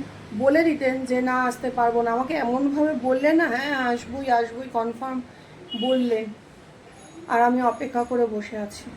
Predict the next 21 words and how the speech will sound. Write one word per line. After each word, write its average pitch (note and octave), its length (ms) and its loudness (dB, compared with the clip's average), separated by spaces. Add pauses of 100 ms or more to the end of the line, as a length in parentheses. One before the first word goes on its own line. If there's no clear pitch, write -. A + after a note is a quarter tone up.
(1200)
হতেই B3+ 220 0
পারে A3+ 340 2
উনি B3 180 2
ব্যস্ত A3+ 360 2
রয়েছেন, A3 480 2 (120)
একটা C4 220 -6
তো C4+ 80 0
ফোন C#4+ 360 2
করতে D4 300 -2
পারেন, B3+ 300 -2 (640)
ফোন B3+ 200 0
করছেন C#4 420 0
না। D#4+ 220 2 (320)
এমনকি A#3+ 300 4
আমি B3+ 180 4
ফোন C#4 460 0 (140)
করলাম, D#4+ 440 6 (320)
ফোনটাও C#4+ 380 0 (120)
ধরছেন - 360 -8
না, G#3 180 -10 (140)
জানেন। D4+ 260 -4